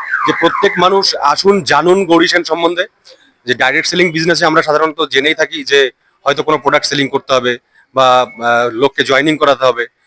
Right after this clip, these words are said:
মানে নেটওয়ার্ক সম্বন্ধে এটাই আমরা জেনে থাকি, কিন্তু এরকম একটা প্ল্যাটফর্ম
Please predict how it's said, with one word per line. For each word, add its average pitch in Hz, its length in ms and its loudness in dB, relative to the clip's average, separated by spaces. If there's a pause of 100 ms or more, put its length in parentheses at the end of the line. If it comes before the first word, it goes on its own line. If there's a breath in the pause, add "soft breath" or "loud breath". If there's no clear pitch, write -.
(140)
মানে 127 120 -2
নেটওয়ার্ক 139 360 0
সম্বন্ধে 147 300 -2
এটাই 147 160 2
আমরা 147 160 0
জেনে 135 160 0
থাকি, 123 180 -4
কিন্তু 147 320 -12
এরকম 151 280 0
একটা - 160 -2
প্ল্যাটফর্ম 147 440 -6